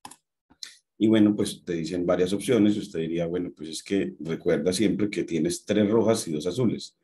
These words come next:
Al sacar tres, eh, en el peor de los casos, pues usted podría sacar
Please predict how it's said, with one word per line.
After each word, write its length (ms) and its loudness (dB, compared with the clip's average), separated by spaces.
Al 140 -4
sacar 400 0
tres, 480 2
eh, 400 2
en 160 2
el 220 0
peor 340 0
de 120 -2
los 200 -6
casos, 560 -4
pues 360 -6
usted 240 -10
podría 360 0
sacar 580 2